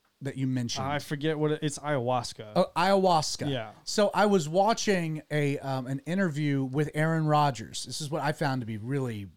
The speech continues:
Speaker 1: weird. And he was talking about, you know, just his anxiety and his leadership ability and, and what has changed and, and how, like, his zen and, and, and his center of balance and his ability to play quarterback and just be a man.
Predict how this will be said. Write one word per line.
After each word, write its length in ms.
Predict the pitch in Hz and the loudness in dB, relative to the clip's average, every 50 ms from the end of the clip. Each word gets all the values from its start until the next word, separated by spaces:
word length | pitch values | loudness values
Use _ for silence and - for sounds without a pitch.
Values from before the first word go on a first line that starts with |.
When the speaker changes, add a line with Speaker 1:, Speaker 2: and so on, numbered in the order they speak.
| _ _ - 117 | _ _ -18 -8
Speaker 1:
weird. 440 | 107 127 135 123 107 90 71 - - _ _ _ _ _ _ _ _ _ _ _ - | -6 -4 -4 -4 -6 -10 -14 -18 -20 _ _ _ _ _ _ _ _ _ _ _ -4
And 160 | 143 147 143 | -2 -2 0
he 120 | 147 185 190 | 0 0 0
was 140 | 170 156 - | 0 -2 -2
talking 420 | - 180 175 180 185 - 202 170 | 2 4 4 4 4 2 -2 -2
about, 520 | 165 139 131 135 123 120 120 120 120 - _ _ _ _ _ _ _ _ _ - | -2 -2 0 0 0 2 2 0 -2 -4 _ _ _ _ _ _ _ _ _ -4
you 100 | 165 156 | -2 0
know, 300 | 139 120 110 107 110 - | 0 0 0 -2 -4 -6
just 220 | - 170 185 - - | -6 -4 -4 -2 0
his 200 | 190 185 151 143 | -2 -2 0 -2
anxiety 760 | 147 120 117 113 175 180 180 180 180 180 175 170 170 165 160 | -4 -4 -2 0 2 4 4 4 4 4 4 2 2 2 0
and 80 | 131 | -2
his 160 | 127 117 110 | -4 -6 -4
leadership 500 | 143 165 175 175 180 170 - 180 180 - | -2 -2 0 0 0 -2 0 -2 -2 -2
ability 680 | 165 151 156 165 165 170 170 165 160 160 160 160 156 - - - _ _ - - | -4 -2 0 0 0 2 2 0 2 2 0 0 -2 -4 -10 -20 _ _ -6 -2
and, 180 | 139 139 135 - | -2 -2 -2 -2
and 180 | 147 139 139 143 | -2 -2 0 2
what 160 | 156 170 156 | 2 2 0
has 140 | 156 143 - | 0 -2 -2
changed 880 | - - - - - 170 156 147 156 175 180 185 190 185 165 - - - | -4 -4 -4 -2 0 0 0 2 2 0 0 0 0 -2 -2 -4 -6 -4
and, 200 | - 139 139 139 - | -4 -4 -4 -4 -4
and 160 | 143 135 127 | -4 -4 -2
how, 440 | 123 143 151 151 156 151 143 127 _ _ - - _ _ - | 0 0 2 2 4 2 2 0 _ _ -20 -20 _ _ -4
like, 180 | 131 139 135 - | -4 -4 -4 -2
his 160 | 147 131 110 | -4 -4 -4
zen 560 | 104 98 98 107 143 147 151 160 165 165 165 | -4 -6 -2 0 2 2 4 4 2 2 0
and, 220 | 160 139 135 135 98 | 0 -2 -4 -4 -4
and, 280 | 131 135 123 123 120 - - | -4 -4 -2 -4 -4 -6 -6
and 220 | 127 120 117 113 - _ _ _ _ | -6 -6 -6 -6 -8 _ _ _ _
his 180 | - 143 131 - | -6 -4 -4 -2
center 300 | - - 175 160 147 131 | -2 -2 -2 0 0 -2
of 160 | 117 101 113 | -2 -4 -2
balance 600 | 143 139 143 151 156 156 156 156 156 143 - - | 0 2 2 4 4 2 2 0 -2 -4 -6 -6
and 100 | 139 127 | -4 -2
his 180 | 135 147 131 120 | -2 -2 -4 -4
ability 460 | 123 110 151 151 151 151 143 139 131 | -2 0 0 0 2 0 0 0 -2
to 60 | 123 - | -4 -6
play 180 | - - 110 | -8 -10 -10
quarterback 720 | - - - 165 165 156 160 156 143 151 147 147 143 139 - | -10 -8 -4 -2 0 0 0 0 0 2 2 2 0 -2 -2
and 80 | 135 117 | -6 -6
just 180 | 113 107 - - | -6 -8 -8 -6
be 120 | 123 117 | -6 -4
a 60 | 110 | -2
man. 480 | 117 135 143 147 147 147 147 151 147 | -2 -2 0 0 2 2 2 0 0